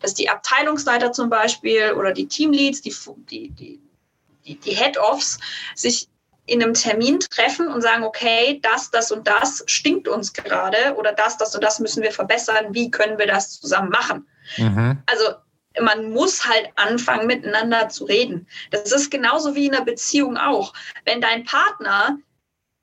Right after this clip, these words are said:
Speaker 1: seit Jahren seine dreckigen Strümpfe nicht in den, äh, Dreckwäschekorb reinschmeißt, sondern exakt am Ende davor ablegt,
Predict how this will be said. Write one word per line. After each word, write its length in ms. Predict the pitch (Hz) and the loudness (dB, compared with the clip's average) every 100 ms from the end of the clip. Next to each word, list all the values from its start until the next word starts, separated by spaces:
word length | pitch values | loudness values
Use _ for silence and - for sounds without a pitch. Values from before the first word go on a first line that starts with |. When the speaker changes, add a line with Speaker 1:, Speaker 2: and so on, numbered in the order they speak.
| _ _ _ _ _ | _ _ _ _ _
Speaker 1:
seit 360 | - 240 233 | -2 0 0
Jahren 680 | 233 254 311 294 220 202 175 - | 2 2 4 2 0 -2 -8 -6
seine 320 | - 220 240 | 0 0 0
dreckigen 520 | - 269 311 330 349 | 0 0 0 -2 0
Strümpfe 640 | 320 - 262 254 202 196 - | 0 0 0 0 0 0 0
nicht 260 | 233 262 - _ - - - | -4 -4 -10 _ -20 -8 0
in 140 | 392 523 - | 0 0 0
den, 460 | 226 208 202 202 _ | 2 2 -4 -12 _
äh, 340 | - - 214 202 | -6 2 2 2
Dreckwäschekorb 960 | 208 208 196 - 196 185 - 196 185 | -2 0 0 0 -2 -2 0 0 2
reinschmeißt, 640 | 170 175 190 190 190 240 - | 0 0 0 0 0 0 0
sondern 420 | 240 240 240 - _ - | 2 2 0 -8 _ 0
exakt 500 | 277 285 339 381 - | 0 2 0 0 0
am 80 | 330 | 2
Ende 220 | 311 277 | 2 0
davor 220 | 269 262 | 0 0
ablegt, 640 | - 262 214 196 - - | 2 0 0 0 0 -4